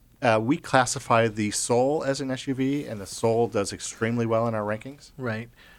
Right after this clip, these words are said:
Speaker 2: Let me, um, I talked to a lot of the jury who choose the North American, uh, truck S U V or truck utility vehicle of the year. And a lot of those guys,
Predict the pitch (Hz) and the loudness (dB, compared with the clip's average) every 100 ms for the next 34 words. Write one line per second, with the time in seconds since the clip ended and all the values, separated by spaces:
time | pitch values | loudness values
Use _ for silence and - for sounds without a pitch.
0 | - 143 180 196 214 208 - 143 139 131 | -6 -2 2 4 4 0 -4 -2 0 2
1 | 131 127 123 120 - - _ _ - - | 0 -2 -8 -14 -20 -20 _ _ -20 -8
2 | 123 131 196 185 170 151 151 135 123 113 | -4 2 2 4 4 4 4 2 2 2
3 | 98 113 120 - - - 123 - 131 120 | 0 -6 -8 -18 -12 -4 -4 0 2 2
4 | 113 - 110 117 113 113 107 104 - 107 | 0 -2 -4 -4 -4 -2 -2 -2 -4 -6
5 | 101 104 - 104 95 92 95 - - - | -6 -10 -10 -10 -8 -8 -10 -14 -20 -20
6 | _ _ - 131 113 - 117 - 113 104 | _ _ -10 -6 -6 -6 -10 -6 -6 -4
7 | 104 101 107 - 120 117 110 123 113 107 | -6 -6 -8 -6 -6 -6 -6 -4 -4 -4
8 | 107 101 104 98 101 95 92 - - - | -6 -6 -10 -8 -8 -8 -10 -14 -18 -20
9 | - - - - 131 123 117 156 214 190 | -20 -20 -16 -6 -4 0 4 6 8 8
10 | 170 123 135 120 120 123 127 117 | 6 6 4 6 4 4 2 2